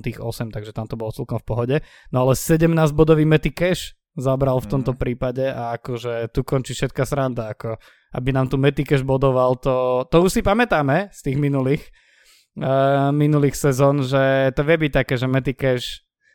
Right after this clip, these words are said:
Speaker 1: má jeden parádny zápas, potom ho pokúpi polovica sveta a potom desať zápasov o ňom počujeme tak maximálne pri dvoch asistenciách.
Speaker 2: Mhm.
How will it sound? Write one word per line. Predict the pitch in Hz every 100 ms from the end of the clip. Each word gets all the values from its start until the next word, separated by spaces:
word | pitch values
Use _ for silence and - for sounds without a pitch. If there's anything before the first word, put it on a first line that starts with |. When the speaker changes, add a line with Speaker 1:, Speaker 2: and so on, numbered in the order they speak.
| _
Speaker 1:
má | 143 139
jeden | 139 139
parádny | 139 147 147 139
zápas, | 135 139 135 143 143
potom | 151 143 147
ho | 143
pokúpi | - 139 151 -
polovica | 143 156 143 143 143 143
sveta | 156 139 135 151 143
a | 135
potom | 143 147
desať | 143 147 143
zápasov | 143 147 139 165 147
o |
ňom | 143
počujeme | 147 139 147 139
tak | 135 143
maximálne | 143 - 151 135 139
pri | 151
dvoch | 143 143
asistenciách. | 131 131 - 127 120 127 156 -
Speaker 2:
Mhm. | 131 131 139 170